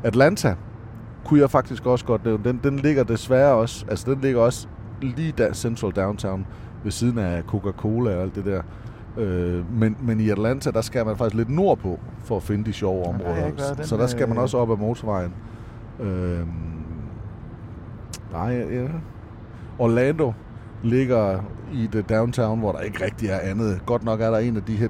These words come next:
Speaker 1: de her, der er lige et par gader med barer og restauranter på den anden side af, af vejen.
Speaker 2: Okay,
Speaker 1: Øh.
Speaker 2: men hvis vi skal tage en top tre, tror du, vi kan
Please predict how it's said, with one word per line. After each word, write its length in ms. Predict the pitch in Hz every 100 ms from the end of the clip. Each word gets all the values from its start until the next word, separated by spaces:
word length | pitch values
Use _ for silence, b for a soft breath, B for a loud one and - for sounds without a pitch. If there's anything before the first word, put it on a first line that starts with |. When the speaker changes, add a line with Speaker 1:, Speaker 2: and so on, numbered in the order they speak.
| 107
Speaker 1:
de 60 |
her, 140 | 110 107
der 100 | 107
er 80 | 107
lige 100 | 120
et 100 | 123
par 100 | - 98
gader 400 | 113 107 123 107 95
med 80 | 101
barer 320 | 90 113 104 85
og 60 |
restauranter 460 | 92 - 98 104 98
på 140 | -
den 120 | 98
anden 160 | 98 107
side 340 | - 113 107 95
af, 260 | 90 -
af 60 | 98
vejen. 320 | 101 104 87 - B B B B B B
Speaker 2:
Okay, 200 | 143 123
Speaker 1:
Øh. 60 | 110
Speaker 2:
men 60 |
hvis 200 | 131 -
vi 60 | 131
skal 180 | - 139
tage 320 | 185 196 151
en 120 | 131 110
top 200 | 143 -
tre, 220 | - 135 - - - - - - - - - - -
tror 120 | 135
du, 60 |
vi 100 | 123
kan 240 | 123 123